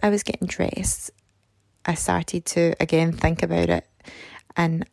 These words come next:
my heart started to race and I started to get more and more annoyed. And what I was thinking of was, if this does keep happening, then it's gonna get to a point where they think it's okay and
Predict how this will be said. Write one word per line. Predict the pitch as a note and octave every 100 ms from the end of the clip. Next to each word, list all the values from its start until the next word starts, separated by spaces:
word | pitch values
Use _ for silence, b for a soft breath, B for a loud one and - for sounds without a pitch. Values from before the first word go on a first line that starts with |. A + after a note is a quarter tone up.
| -
my | D#3+
heart | - - E3+ -
started | F3 E3+ -
to | F3
race | E3+ F3 -
and | E3
I | D#3+
started | - F3
to | -
get | G3
more | F#3+ F3 E3+
and | E3+
more | E3
annoyed. | D#3 D3+ D#3 D3+ - - B B B
And | E3
what | E3 G#3+
I | A3
was | F#3+
thinking | F3+ E3 - D#3+
of | D#3+ D#3+ -
was, | D#3 D#3 D#3+ B B B B -
if | G#3+
this | - -
does | - G3+ -
keep | - -
happening, | - E3 - E3 D#3+ E3+ F#3+ - -
then | E3+ E3+ F3 - -
it's | G3+ -
gonna | C4+ E4
get | A3 -
to | - F#3
a |
point | - - F#3+ E3+ G#3+
where | - F3+ F3 F3+ F#3 b b b b _ _ _ _ _ _ -
they | - -
think | A#3 A3
it's | - -
okay | A3 - C#4 - _ _ B B B B -
and | G#3+ G#3 G#3 G3+ G3+ G#3 -